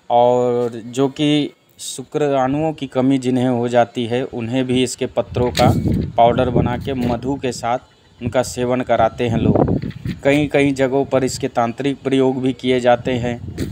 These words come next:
जो कि नवरात्र में या चैत्र नवरात्र में इसके पत्तों को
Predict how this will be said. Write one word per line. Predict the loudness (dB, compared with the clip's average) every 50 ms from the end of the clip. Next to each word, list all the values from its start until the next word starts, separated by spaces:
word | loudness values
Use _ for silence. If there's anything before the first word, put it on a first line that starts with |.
| -8 -8
जो | -4 -2 -2 -2
कि | 0 0 0 2 2 2 0 -2 -6 -6 -8 -8 -6 -2
नवरात्र | 0 0 2 4 4 4 4 4 4 2 2 2
में | 2 2 2 0
या | 0 0 0 -2
चैत्र | 0 0 -2 -2 0 0 -2 0
नवरात्र | 0 0 0 0 2 2 2 2 0 -4 -2
में | 0 0 -2 -2 -6 -10 -16 -16 -16 -16 -10 -8
इसके | -8 -6 -2 0 0 0
पत्तों | 2 0 -4 -4 -4 -2 -2 -2 -2
को | 0 0 -2 -2 -2